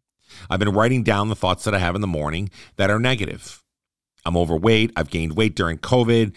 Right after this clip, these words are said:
I feel fat. I feel, I, I feel gross. I feel disgusting. Whatever words that you're using to describe yourself, remember, the left-hand side of the paper are for the negative aspects of things. These are the things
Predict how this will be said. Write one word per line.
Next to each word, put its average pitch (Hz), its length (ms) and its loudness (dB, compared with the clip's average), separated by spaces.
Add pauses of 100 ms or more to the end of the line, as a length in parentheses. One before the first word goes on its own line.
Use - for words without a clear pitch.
(160)
I 82 80 -2
feel 85 180 -2
fat. 113 440 -2
I 87 60 -2
feel, 92 280 -4
I, 85 220 -2
I - 20 0
feel 85 140 -2
gross. 113 480 4
I 98 60 2
feel 82 160 -4
disgusting. 113 600 -2 (220)
Whatever 151 360 4
words 120 440 4
that 113 100 0
you're 101 160 2
using 80 580 2
to 90 100 -6
describe 85 380 -2
yourself, 82 400 -4 (120)
remember, 95 640 2
the 85 100 -4
left-hand 98 480 -2
side 101 200 0
of 92 60 -8
the 82 60 -6
paper 76 420 -4
are 73 100 -8
for 87 380 -2
the 87 140 -6
negative 73 480 -4
aspects 69 500 -8
of 69 100 -12
things. - 440 -12 (340)
These 95 400 4
are 110 180 0
the 113 120 0
things 82 580 -2